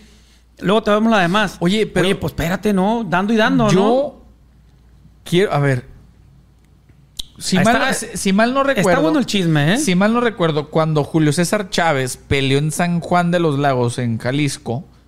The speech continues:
Speaker 2: tampoco le pagaron, ¿eh? Y él lo mencionó, no, eh, que no le pagaron. Que no, supo-, eso fue lo que él comentó. Entonces,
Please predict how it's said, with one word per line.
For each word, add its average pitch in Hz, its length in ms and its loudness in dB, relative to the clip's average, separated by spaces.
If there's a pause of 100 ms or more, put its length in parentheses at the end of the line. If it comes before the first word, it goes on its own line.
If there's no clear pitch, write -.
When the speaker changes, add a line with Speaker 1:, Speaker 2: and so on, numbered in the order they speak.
(1040)
Speaker 2:
tampoco 120 420 -6
le 156 100 0
pagaron, 127 520 -4
¿eh? 156 120 -6 (300)
Y 131 140 -8
él 127 120 -2
lo 170 80 2
mencionó, 160 480 -4
no, 226 100 -8 (600)
eh, 262 460 -14
que 196 100 -4
no 151 120 -4
le 175 100 -4
pagaron. 107 360 -12 (920)
Que 120 100 -14
no, 117 160 -12
supo-, 139 300 -12
eso 185 280 -2
fue 226 120 0
lo 254 160 -2
que 240 80 -4
él 220 120 -4
comentó. 202 640 -6 (920)
Entonces, 160 880 -2